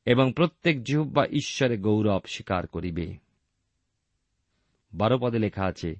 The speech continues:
"সুতরাং আমাদের প্রত্যেকজনকে ঈশ্বরের কাছে আপন আপন নিকাশ দিতে হইবে।"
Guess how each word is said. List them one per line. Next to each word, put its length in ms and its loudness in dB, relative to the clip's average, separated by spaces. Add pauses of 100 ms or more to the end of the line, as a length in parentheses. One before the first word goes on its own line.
(500)
"সুতরাং 520 4 (360)
আমাদের 340 6
প্রত্যেকজনকে 840 4
ঈশ্বরের 380 2
কাছে 340 2
আপন 300 2
আপন 260 0
নিকাশ 540 -2
দিতে 240 -4
হইবে।" 340 -8